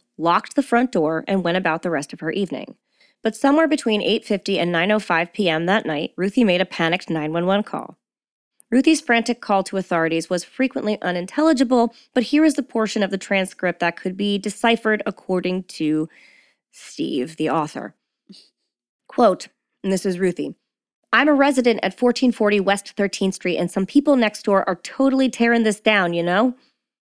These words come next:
The dispatcher asks, "What are they doing, ma'am?" Ruthie responds in an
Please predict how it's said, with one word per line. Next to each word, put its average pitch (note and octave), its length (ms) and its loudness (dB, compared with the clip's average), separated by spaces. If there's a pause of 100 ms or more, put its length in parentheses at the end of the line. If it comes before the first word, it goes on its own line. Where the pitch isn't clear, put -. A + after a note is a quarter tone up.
(120)
The F#3 80 -2
dispatcher F3 480 0
asks, - 580 -4 (200)
"What G3 160 2
are G#3+ 40 -2
they A#3+ 100 6
doing, A#3+ 300 2
ma'am?" D#3+ 300 -4 (680)
Ruthie F#3+ 320 0
responds F3 680 -2
in E3+ 220 -2
an E3 140 -2